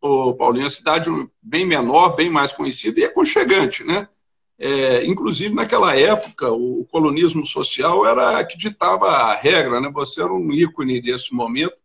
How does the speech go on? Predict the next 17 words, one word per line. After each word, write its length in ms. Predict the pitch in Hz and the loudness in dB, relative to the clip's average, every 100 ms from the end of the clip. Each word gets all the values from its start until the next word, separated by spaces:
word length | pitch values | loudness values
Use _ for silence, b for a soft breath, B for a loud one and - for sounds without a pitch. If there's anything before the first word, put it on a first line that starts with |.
| _ _ _ - | _ _ _ -2
e 100 | 147 | 2
era, 160 | 175 | 2
ainda 360 | 139 135 131 131 | 2 2 2 2
é, 140 | 160 | 2
mas 180 | 214 220 | 2 2
naquela, 400 | 220 214 - - - | 0 0 0 -2 -2
nós 200 | 160 190 | -2 0
não 120 | 226 | 0
tínhamos 420 | 233 - 220 202 165 | -2 -2 0 2 2
essa 200 | 165 160 | 0 -2
diversidade 800 | 135 156 - 127 131 151 127 | 0 0 0 -2 2 2 2
de 120 | 113 117 | -2 -2
mídia, 460 | 107 147 147 123 | 0 0 0 0
de 120 | 104 | -2
canais 380 | - 110 127 127 | -4 -2 -2 -2
de 60 | - | -4
comunicação. 720 | 120 120 120 101 - 170 | -6 -6 -4 -4 -2 -4